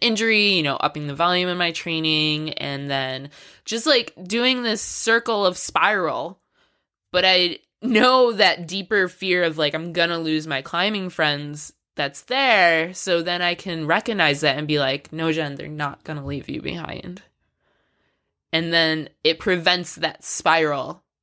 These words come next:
that cascade of effects that can happen if I just had that surface level of, like, "Oh man, I gotta get stronger, I gotta keep up with them," and all of this.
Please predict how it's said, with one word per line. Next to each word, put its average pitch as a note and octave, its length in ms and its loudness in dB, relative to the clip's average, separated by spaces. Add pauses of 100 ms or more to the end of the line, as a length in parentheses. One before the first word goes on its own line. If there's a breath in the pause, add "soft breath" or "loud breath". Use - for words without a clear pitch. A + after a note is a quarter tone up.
that D#3 180 2
cascade E3+ 800 2
of D3 160 -6
effects D#3+ 420 -2
that D3+ 160 -4
can C#3+ 140 -12
happen B3+ 360 -2
if D#3+ 160 -2
I D#3+ 100 2
just D#3+ 240 -2
had D#3+ 180 0
that - 140 -6
surface E3 420 -2
level C#3+ 240 -4
of, C#3 120 -6
like, C3+ 260 -6
"Oh E3+ 160 4
man, D3 240 2
I D3+ 100 -2
gotta D3+ 220 2
get D3+ 140 -2
stronger, D#3+ 420 0
I C#3 100 -2
gotta A2+ 200 -4
keep - 200 -4
up F#3 140 4
with G3 140 -2
them," E3+ 220 2
and D3+ 100 -4
all C3+ 160 -4
of G2+ 140 -10
this. - 400 -8